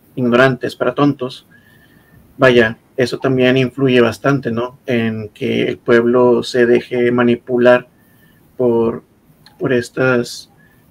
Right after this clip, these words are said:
pues, payasadas que hacen en televisión, porque como tú dijiste, ellos son producto, o sea,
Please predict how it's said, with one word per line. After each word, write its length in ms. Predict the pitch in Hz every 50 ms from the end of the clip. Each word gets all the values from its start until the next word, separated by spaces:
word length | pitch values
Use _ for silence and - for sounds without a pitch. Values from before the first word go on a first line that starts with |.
| _ _
pues, 120 | - -
payasadas 580 | - 123 123 127 120 - 160 165 156 127 117 -
que 120 | - 135
hacen 340 | 143 139 - 143 123 120 120
en 180 | 123 117 113
televisión, 540 | 113 120 127 123 117 - - 151 151 143 - - - - - - _ _ _
porque 260 | - - - - 131
como 220 | 120 - 127 123 120
tú 80 | -
dijiste, 480 | 139 139 139 156 147 - - 139 127 123 _ _ _ _ _ _ _ _ _ _ _ _ _ _ _ _ _ _ _
ellos 220 | - 147 143 135 -
son 160 | 143 135 131
producto, 460 | - 135 135 143 143 - _ - - -
o 80 | -
sea, 260 | 120 - 127 - -